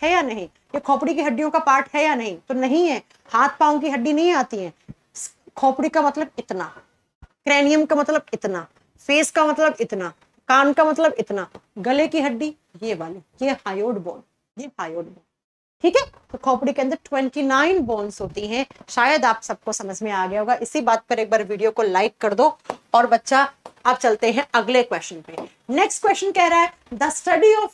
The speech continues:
fungi is called", कवकों के बारे में अध्ययन करना। Study से railway एक question पक्का पूछेगा। आप लोग बोलोगे, "मैम, आप,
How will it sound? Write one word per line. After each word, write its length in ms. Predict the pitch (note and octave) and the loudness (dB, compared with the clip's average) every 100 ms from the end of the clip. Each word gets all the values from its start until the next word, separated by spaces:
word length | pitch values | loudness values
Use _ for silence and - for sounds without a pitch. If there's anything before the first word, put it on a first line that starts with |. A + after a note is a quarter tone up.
| - | -2
fungi 360 | D4+ D#4 D#4+ F#4 | 0 2 4 4
is 80 | D4+ | 2
called", 360 | - G#3+ E3+ - _ _ - | 0 2 2 -2 _ _ 2
कवकों 460 | E4+ G4 G4+ A#4+ C5 | 4 4 6 6 6
के 140 | B4+ A#4+ | 6 6
बारे 280 | F#4+ F4+ F4+ | 6 6 6
में 160 | F#4+ | 4
अध्ययन 460 | F#4 C4+ G#3 D#4 D4+ | 2 0 2 0 2
करना। 320 | A3+ G#3 F#3 | -2 -2 -6
Study 380 | - D#4+ D#4+ E4+ | -2 2 2 2
से 160 | F#4 | 2
railway 400 | D#4 C#4+ D4 D#4 | 0 -2 0 0
एक 100 | D4+ - | -2 -4
question 300 | C#4 - D4+ | -8 -6 -8
पक्का 380 | - - - D4 | -6 -4 2 2
पूछेगा। 520 | B3 F#3 F#3 E3 D#3 _ - - - | 0 -6 -6 -8 -12 _ -20 -20 -4
आप 140 | C4 D4 | 0 4
लोग 200 | F#4 D#4+ | 4 4
बोलोगे, 320 | E4 E4+ F4+ | 4 2 2
"मैम, 240 | E4 F4 E4 _ _ - | 2 2 -2 _ _ 0
आप, 180 | C#4 | 0